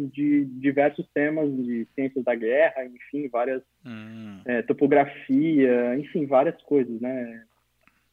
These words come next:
Speaker 1: Atividades de campanha, acampamento, enfim, nós e amarrações, várias
Speaker 2: Hum.
Speaker 1: coisas. Então, eram coisas legais, eu gostava,
Speaker 2: Legal.
Speaker 1: eu quis servir, então eu fui voluntário pra, pra servir,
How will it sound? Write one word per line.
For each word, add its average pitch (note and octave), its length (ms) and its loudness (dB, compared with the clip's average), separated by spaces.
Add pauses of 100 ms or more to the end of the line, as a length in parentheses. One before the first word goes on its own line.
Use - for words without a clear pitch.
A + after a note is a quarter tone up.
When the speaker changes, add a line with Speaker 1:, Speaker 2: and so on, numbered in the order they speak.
(160)
Speaker 1:
Atividades C3+ 460 2
de - 100 -14
campanha, C3 800 -2
acampamento, B2 760 -4
enfim, B2 280 -8 (520)
nós B2 300 0
e B2 60 -2
amarrações, A#2+ 680 -8
várias C3 200 -2
Speaker 2:
Hum. A#2 120 -14 (120)
Speaker 1:
coisas. A#2+ 300 -2 (460)
Então, G3 300 2
eram D#4+ 180 0
coisas D4+ 320 4
legais, C4+ 420 6
eu E3+ 80 6
gostava, G3+ 480 6
Speaker 2:
Legal. D3+ 160 8
Speaker 1:
eu C#3 80 2
quis G3 360 -2
servir, D3 340 2
então D#3+ 220 4
eu D3 80 -2
fui D3 140 -2
voluntário C#3+ 640 4
pra, B2 320 -2 (120)
pra B2+ 240 -2
servir, C#3+ 600 -2